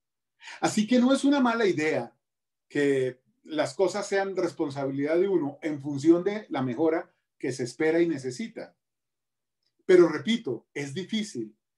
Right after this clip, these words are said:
Y para no hablar solamente de las generaciones anteriores, o más bien de las generaciones de pocas edades, hablemos también de nosotros mismos.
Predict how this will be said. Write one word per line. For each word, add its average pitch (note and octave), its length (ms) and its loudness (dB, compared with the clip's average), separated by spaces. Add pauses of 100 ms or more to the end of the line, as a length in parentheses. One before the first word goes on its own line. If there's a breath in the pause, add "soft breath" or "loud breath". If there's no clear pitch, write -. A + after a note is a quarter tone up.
(240 soft breath)
Y D#3 80 0
para D3 200 4
no E3 120 6
hablar B3+ 220 2
solamente G#3+ 500 -4
de G#3+ 60 -4
las F3+ 160 -8
generaciones C#3 640 -8
anteriores, B2 760 -4
o A#2+ 300 -2
más C3 320 -2
bien F3 180 6
de B2 100 -4
las A#2 100 -4
generaciones D3 560 -6
de E3+ 100 0
pocas D#3 320 -6
edades, C#3 580 -8 (580)
hablemos E3+ 440 4
también F#3 300 0
de A#3 100 -4
nosotros G3 440 -4
mismos. G3 640 -4